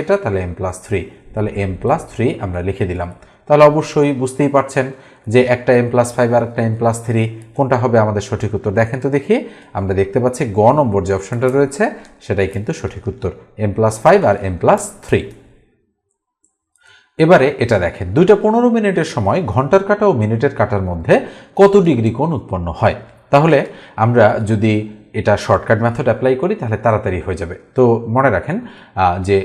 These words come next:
ইলেভেন এ এম মাইনাস সিক্সটি এইচ ভাগ হচ্ছে দুই। অবশ্যই, অবশ্যই এটা হচ্ছে theta ইকুয়াল এবং এর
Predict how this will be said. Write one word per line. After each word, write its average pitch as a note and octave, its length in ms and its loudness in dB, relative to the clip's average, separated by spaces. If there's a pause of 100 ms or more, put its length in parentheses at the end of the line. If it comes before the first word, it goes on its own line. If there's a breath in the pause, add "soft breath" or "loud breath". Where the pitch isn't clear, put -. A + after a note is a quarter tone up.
(140)
ইলেভেন E3+ 560 2 (180)
এ G#2 140 4 (180)
এম C3 80 -2 (440)
মাইনাস F3+ 420 0 (340)
সিক্সটি A#2+ 460 -4 (120)
এইচ G2+ 460 0 (440 soft breath)
ভাগ G2+ 320 2 (120)
হচ্ছে - 320 -2 (220)
দুই। F#2 240 -2 (300)
অবশ্যই, D#3 380 2
অবশ্যই G3+ 360 0 (340 loud breath)
এটা A2 200 -2
হচ্ছে A#2 240 -2 (140)
theta B2 280 4 (100)
ইকুয়াল F3 300 2 (280 loud breath)
এবং G#2 200 -2 (100)
এর G#2 140 2